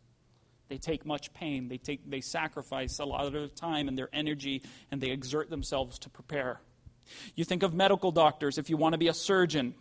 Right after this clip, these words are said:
beyond a family doctor, guess what? It's going to require more years of preparation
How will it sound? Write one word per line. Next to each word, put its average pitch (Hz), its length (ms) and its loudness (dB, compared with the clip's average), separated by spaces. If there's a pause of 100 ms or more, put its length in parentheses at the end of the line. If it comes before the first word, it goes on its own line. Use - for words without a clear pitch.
(140)
beyond 156 380 6
a 160 40 0
family 175 380 6
doctor, 143 320 6
guess 151 260 4
what? 175 240 8
It's 151 180 0
going 156 260 4
to 202 100 2
require 165 540 6
more 151 320 2
years 151 340 0
of 147 140 -10
preparation 156 720 -4